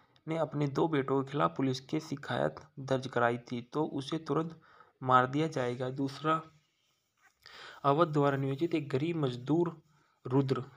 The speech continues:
जो न्याय चाहता है। जब उसे पता चलता है कि उनकी नौ साल की बेटी दुर्गा को अवध के बेटों ने, बच्चू और भोला ने पीटा और बेरहमी से उनके साथ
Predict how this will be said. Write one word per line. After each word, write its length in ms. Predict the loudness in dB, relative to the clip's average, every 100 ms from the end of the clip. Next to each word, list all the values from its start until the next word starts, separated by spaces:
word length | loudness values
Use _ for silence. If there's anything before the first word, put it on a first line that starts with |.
| -12
जो 300 | -10 -2 0
न्याय 420 | 2 0 0 -4 -10 -20 _ _ _
चाहता 320 | -4 -2 0
है। 240 | 0 -2 2
जब 240 | 2 2
उसे 300 | -4 -4 -4
पता 280 | -2 -4 -2
चलता 340 | -2 -4 -4
है 280 | -4 -2 -4
कि 220 | -2 -4
उनकी 460 | -4 -4 -6 -4 -4
नौ 220 | 0 -2
साल 320 | 0 0 0
की 180 | -2 -2
बेटी 360 | -2 -4 -4 -4
दुर्गा 360 | -4 0 0
को 320 | 0 0 0 -4 -18 -20 -6
अवध 260 | 0 2 2
के 160 | 2 4
बेटों 340 | 2 0 -2
ने, 300 | -2 -4 -8 -20 _ _ -6
बच्चू 380 | -4 0 0 4
और 140 | 2
भोला 420 | 2 0 4 4 4
ने 220 | 0 -2
पीटा 360 | -2 -2 0
और 260 | 0 0 -2
बेरहमी 480 | -2 -2 -2 -2 -4
से 240 | -2 -2
उनके 400 | -2 -4 -6 -8
साथ 260 | -4 -4